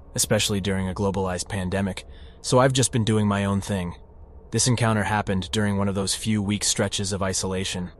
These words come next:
I'm only giving this bit of exposition so people can understand my psych history, as well as my mental state, et cetera. So start of July, I got this uncontrollable impulse to go camping and stargaze. I never go camping alone,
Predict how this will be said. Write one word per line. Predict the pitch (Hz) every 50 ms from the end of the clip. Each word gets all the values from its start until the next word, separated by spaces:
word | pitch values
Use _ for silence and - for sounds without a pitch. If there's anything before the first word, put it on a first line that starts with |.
| - - - - - - - -
I'm | 110 117 120
only | 131 139 143 135
giving | 113 113 120 113 123 113
this | 110 107 -
bit | - - 113
of | 110 101
exposition | 104 101 - - - 104 95 107 107 - - 98 95
so | - - 98
people | - 113 95 113 107
can | - 113 107
understand | 107 107 104 101 - - 117 107 110 110
my | 95 90
psych | - - - 117 110 107 -
history, | - 107 95 - - 98 90 87 90 - - - - - - - - - -
as | - 95 101
well | 107 110 107
as | 107 95
my | 101 101 95
mental | 95 98 95 92 - 87
state, | - - - 85 80 80
et | 82 -
cetera. | - - 87 80 80 78 78 - - - - - - - - - - - - -
So | - - -
start | 110 - - 135 127 127
of | 123 107
July, | 120 113 107 110 110 101 87 85 87 - - - - - - -
I | - 104
got | 101 117 113
this | - 113 104 -
uncontrollable | - 117 120 - 120 107 - - 113 110 107 98 101 101
impulse | 92 98 92 - 98 90 82 -
to | - 98
go | 90 92
camping | 87 - - 117 113 113 - 120 113 113
and | 101 90 87
stargaze. | - - - 117 107 110 107 95 98 92 90 85 80 73 - - - - - - - - - - - - - - - - -
I | 104
never | 110 120 127 135 135
go | 123 123 110
camping | - - 113 107 98 113 104
alone, | 101 98 101 107 107 92 87 82